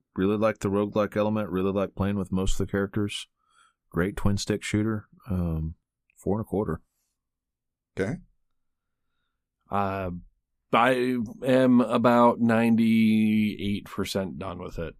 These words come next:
Speaker 3: Um, because I haven't beaten the last boss yet. Uh, but I've gotten through most of the story elements, and I see how it tells its story. It's really cool. Uh,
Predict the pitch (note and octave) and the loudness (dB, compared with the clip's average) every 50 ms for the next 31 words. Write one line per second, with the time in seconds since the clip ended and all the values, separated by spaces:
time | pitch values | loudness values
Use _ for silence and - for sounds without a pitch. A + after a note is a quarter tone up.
0 | _ - - G2+ G2+ G2+ G2 F#2+ F#2 F#2 F#2 F2+ F2+ F2 E2 - _ _ _ _ | _ -8 -4 -2 -2 -2 -2 -4 -6 -6 -8 -6 -8 -8 -8 -12 _ _ _ _
1 | _ _ _ _ _ _ _ _ _ _ _ _ _ _ _ _ _ - A#2 G#2 | _ _ _ _ _ _ _ _ _ _ _ _ _ _ _ _ _ -2 -2 -2
2 | F#2+ - G#2+ G#2 G2 F#2+ F#2 G2 F#2+ G2+ G2 F#2 F#2 F2+ E2 F2+ E2 - D#2 E2+ | -2 -2 -2 0 0 -2 -2 -4 -4 -4 -4 -4 -4 -6 -6 -6 -8 -8 -10 -10
3 | E2+ E2 D#2+ E2 - - C3+ C3 B2 A#2+ - A#2+ A2 G#2+ A2 - _ _ _ _ | -8 -8 -8 -8 -2 2 4 4 4 4 2 2 2 2 2 0 _ _ _ _
4 | _ _ _ _ _ _ _ _ - - G#2 G2+ G2 F#2 F#2 F2+ - - _ _ | _ _ _ _ _ _ _ _ -12 -6 -2 -2 0 0 -2 -4 -6 -8 _ _
5 | _ _ _ _ _ _ - A#2 A#2+ A2+ A#2 G#2+ G#2+ G#2 G2 - - G#2 G#2+ G2+ | _ _ _ _ _ _ -20 -16 -6 -2 -2 0 0 -2 -4 -6 -8 -8 -8 -6
6 | F#2 A2+ A2 G2 E2 G#2 G2 - - G2+ G2+ G2+ G2+ G2 F#2+ G2 - - G2 F2+ | -4 -2 -4 -2 -2 -6 -8 -6 -4 -2 -2 0 0 -2 -4 -6 -6 -6 -6 -4
7 | F2+ F#2+ F2+ - - A2+ G#2+ G2+ F#2+ F#2+ F#2+ F#2 F#2 F#2+ F#2 F2 - - - G2 | -4 -8 -8 -4 -2 0 0 0 0 0 -2 -2 -4 -4 -6 -8 -8 -10 -10 -8
8 | F#2+ F#2+ F#2+ F#2 - - G#2 G2+ G2 - - - A#2+ A#2 A2+ A2+ A2+ G#2+ F#2 A2+ | -8 -8 -8 -10 -8 -4 -6 -4 -4 -4 -4 0 2 2 4 4 4 2 2 2
9 | A#2 A2 G#2+ G2 - - F#2 F2+ - - - - _ - - G#2+ G2+ G2+ F#2 G2+ | 2 2 2 2 0 -2 -6 -6 -6 -12 -16 -18 _ -4 0 2 2 2 0 -2
10 | D#2 - - - F#2 F2 F2+ F2+ F2 E2+ D2+ E2 E2+ - - - - _ _ _ | -6 -8 -8 -8 -6 -6 -4 -4 -6 -4 -6 -6 -6 -8 -10 -12 -12 _ _ _
11 | - D3+ C3+ A#2 A2+ B2+ C3 A2+ G2 F#2+ F2+ - G#2 F#2 F2+ F2+ F#2 F#2 _ _ | -10 -8 -6 -4 0 0 0 0 0 -4 -4 -6 -6 -4 -4 -4 -6 -6 _ _
12 | _ _ _ _ _ _ _ _ - G2 G2+ G2 F2 E2+ E2+ E2+ E2+ | _ _ _ _ _ _ _ _ -10 -6 -6 -4 -4 -4 -4 -4 -4